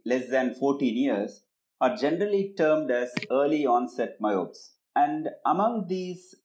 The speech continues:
early onset myopes, if any of them are progressing over half a diopter in a year with strong family history, are to be investigated further. And what are the control strategies are to be, and not stop with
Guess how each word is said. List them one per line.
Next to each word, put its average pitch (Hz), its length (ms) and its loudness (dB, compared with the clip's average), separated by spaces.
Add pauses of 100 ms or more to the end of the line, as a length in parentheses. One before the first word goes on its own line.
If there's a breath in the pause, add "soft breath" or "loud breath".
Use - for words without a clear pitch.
(100)
early 196 280 4
onset 151 480 0
myopes, 135 500 0 (300)
if 156 240 0 (120)
any 214 340 2
of 165 220 2
them 139 280 0 (180)
are 120 280 4
progressing 147 640 -2
over 131 380 2 (100)
half 156 300 4
a 151 40 -2
diopter 139 480 2
in 117 220 -4
a 110 80 0
year 120 400 2 (420)
with 139 140 -2
strong 156 500 0
family 143 340 0
history, 135 560 -6 (400)
are 143 260 2
to 160 80 -4
be 143 200 -4
investigated 120 840 -2
further. 113 440 -4 (420)
And 131 400 0
what 147 140 2
are 175 120 0
the - 120 -4
control 147 420 -2
strategies 139 760 -4
are 120 240 2
to 117 60 -4
be, 113 260 -8 (960)
and 139 240 0
not 196 280 2
stop 160 460 0
with 135 200 -6